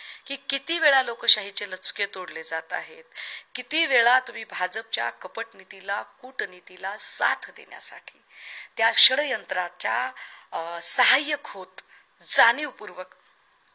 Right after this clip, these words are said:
तुम्ही शिंदे आणि फडणवीसांची साथ देणार आहात.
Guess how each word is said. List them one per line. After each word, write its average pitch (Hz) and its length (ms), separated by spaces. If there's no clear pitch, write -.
तुम्ही 214 160
शिंदे 214 420
आणि 208 320
फडणवीसांची 185 600
साथ 190 260
देणार 165 280
आहात. 175 300